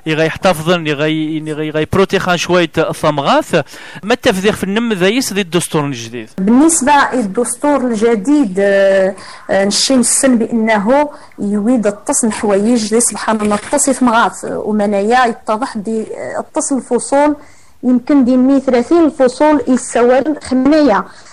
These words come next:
Speaker 2: آه، ذي الفصل تسعتاش ي-، ي-، يتنص على المساواة جار ثمغاف ذوايز ذي جميع الحقوق،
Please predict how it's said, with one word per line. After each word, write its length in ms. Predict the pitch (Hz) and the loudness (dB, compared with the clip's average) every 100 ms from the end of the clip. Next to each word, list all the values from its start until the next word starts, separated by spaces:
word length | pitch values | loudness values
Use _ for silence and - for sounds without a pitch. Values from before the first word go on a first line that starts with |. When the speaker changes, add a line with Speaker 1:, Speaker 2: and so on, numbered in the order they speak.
| - - | -10 0
Speaker 2:
آه، 400 | 214 208 208 202 | 2 4 4 4
ذي 100 | 214 | 2
الفصل 800 | 233 233 226 254 269 254 233 220 | 2 2 0 -2 -4 0 2 2
تسعتاش 720 | 220 - 196 - 302 302 - | 0 -4 -4 -2 0 0 -2
ي-، 40 | 226 | -6
ي-، 500 | 220 214 233 202 240 | -6 -6 -8 -6 -8
يتنص 500 | 233 294 415 - 226 | -2 0 2 0 0
على 140 | 226 | 0
المساواة 760 | 226 294 339 - 208 247 302 294 202 | 0 0 0 2 2 2 0 -2 -4
جار 220 | 240 233 | -2 -2
ثمغاف 500 | 233 233 226 277 294 - | -2 -2 0 0 -2 -4
ذوايز 540 | 196 208 220 226 269 202 175 160 190 - | -6 -2 0 0 0 -2 -4 -8 -8 -8
ذي 140 | 185 196 | -8 -6
جميع 400 | 180 190 247 247 | -4 0 2 2
الحقوق، 640 | - - 202 277 254 - | 0 -4 -2 0 -2 -6